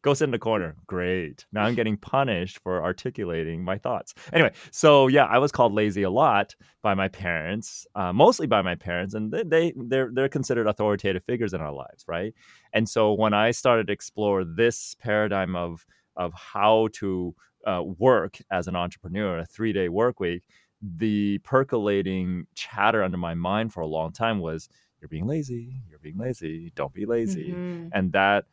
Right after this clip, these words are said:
Speaker 1: made it so much harder for me to actually step into that commitment to creating a three-day work week, 'cause then it created more excuses, right?
Speaker 2: Yeah.
Speaker 1: Once you get it out of your head, then you could do something about it. And it's different for everybody.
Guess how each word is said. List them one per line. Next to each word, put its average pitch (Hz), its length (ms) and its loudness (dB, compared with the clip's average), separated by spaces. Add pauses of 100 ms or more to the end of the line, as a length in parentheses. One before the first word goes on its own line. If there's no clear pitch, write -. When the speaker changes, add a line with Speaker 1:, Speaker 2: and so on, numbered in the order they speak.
(140)
Speaker 1:
made 98 320 -2
it 92 160 -4
so 123 400 2
much 113 220 2
harder 78 580 -4 (360)
for 98 120 -6
me 95 260 -2
to 90 180 -8
actually 85 260 -8
step - 400 -8
into 90 440 -2
that 73 260 -4
commitment 76 520 -10 (160)
to 73 320 -6
creating 73 580 -4
a - 80 -14
three-day 64 380 -12
work 60 260 -12
week, - 220 -18
'cause 76 220 -6
then 69 200 -6
it - 80 -8
created 71 300 -10
more 69 180 -8
excuses, - 600 -12 (360)
right? 160 220 -10 (360)
Speaker 2:
Yeah. 165 320 -16 (720)
Speaker 1:
Once 147 200 6
you 151 60 4
get 127 140 4
it 120 80 6
out 117 180 8
of 107 100 2
your 101 120 2
head, 123 560 4
then 131 340 2
you 160 80 0
could 151 120 0
do 147 140 2
something 131 300 -2
about 80 320 -6
it. - 140 -16
And 139 160 0
it's 147 100 -4
different 208 300 -2
for 175 100 0
everybody. 92 680 -4